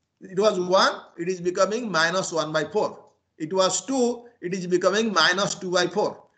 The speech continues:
It was one by four, it was four, it was, so becoming one by four reciprocal. And in the last, the objective function, in the objective function, uh, row,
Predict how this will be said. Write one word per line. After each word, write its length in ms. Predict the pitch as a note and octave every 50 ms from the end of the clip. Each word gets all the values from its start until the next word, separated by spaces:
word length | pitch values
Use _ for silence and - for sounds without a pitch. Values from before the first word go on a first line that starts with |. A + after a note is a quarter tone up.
| _ _ -
It 160 | E3 E3+ F3+
was 560 | F#3+ F#3+ F#3+ F#3 F#3+ - - - - - - _ _ _ _ _
one 220 | C#3+ E3+ G3 G#3
by 120 | A3 A3
four, 440 | - - G#3+ A3+ B3 C4+ - - - _
it 80 | E3+ D#3+
was 300 | F#3+ G#3 G3 G3 - - - - F#3 - - F#3+ F#3+ F3+ - -
four, 260 | G#3+ A3+ B3 C4 A#3
it 120 | F3+ F3
was, 320 | F#3 F3+ E3 - - - -
so 140 | F#3+ F#3 F3
becoming 380 | D#3+ E3 D#3+ F#3 F#3 F#3+ F3+
one 160 | E3+ E3+ E3 E3+
by 120 | E3+ E3
four 380 | E3 E3+ G#3+ B3+ - - - -
reciprocal. 640 | - D#3 C#3 - D#3 D3+ E3 G3+ A3+ D#4 F#4+ - - - - - - - _ -
And 340 | - F3 F#3 F#3 F#3 F#3 F#3 -
in 120 | F#3 F3
the 80 | E3+ E3+
last, 500 | F3 F#3 G#3+ C4 D#4 - - - - - _ _ _ _ _ _ _ _ _ _ _ - - - _ _ _ _ _
the 200 | F#3+ F#3 G3 F#3+
objective 300 | F#3+ F#3+ G#3+ A#3+ A#3 A3+
function, 440 | G#3 A3 A3 G#3+ A#3 A#3+ B3 B3 B3 - - - _ _ _ _ _ _
in 80 | F3 F#3+
the 140 | G3 F#3+ F3+
objective 300 | F#3 F3+ A#3 A3+ - -
function, 540 | A#3 A3 G#3 - A#3+ A#3+ A#3+ B3 B3 - - - _ _ _ _ _ -
uh, 120 | E3+ E3+
row, 500 | F#3 G#3+ A#3 G3+ E3 D#3+ E3 - - -